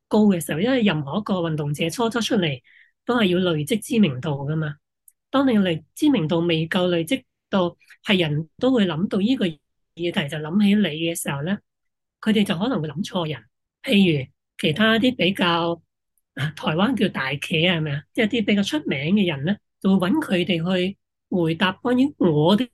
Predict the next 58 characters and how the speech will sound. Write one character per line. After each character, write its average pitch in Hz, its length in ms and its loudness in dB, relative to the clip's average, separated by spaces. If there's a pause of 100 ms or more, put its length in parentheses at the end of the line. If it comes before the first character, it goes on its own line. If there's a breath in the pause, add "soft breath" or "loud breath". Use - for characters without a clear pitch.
嘅 175 340 2
議 170 280 -2
題。 156 280 -8 (560)
但 175 140 0
係 170 140 0
如 330 60 2
果 - 100 -6
佢 180 280 0
喺 190 120 0
呢 233 180 0
方 254 200 0
面 175 180 0
嘅 160 40 -8
資 247 160 -4
訊 180 160 -2
掌 175 180 -4
握 202 60 0
得 233 140 -2
唔 139 160 -10
充 233 220 -2
足 226 180 0
咧， 247 100 -4 (320 soft breath)
佢 180 240 2
會 180 160 2
代 - 160 0 (160)
言 135 300 -6
錯 165 260 -2
咗 147 220 -4
啊。 160 80 -10 (1040)
佢 285 100 2
個 294 100 4
代 196 140 0 (140)
言 160 240 -2
錯 220 240 0
咗 202 180 2
咧， 240 220 0 (240 soft breath)
個 220 100 0
後 175 220 2
果 180 180 -2
又 254 120 2
係 175 120 0
好 170 220 0
似 202 240 0
前 196 220 -6
面 151 180 -2
嗰 185 160 2
個 214 80 2
議 160 180 -2
題 156 240 -4
一 202 100 2
樣 165 140 -2 (300 soft breath)
咁 190 280 0
災 202 220 4
難 143 260 0
性 143 320 -4
嘅， 139 120 -10 (1160)
因 254 100 2
為 247 140 2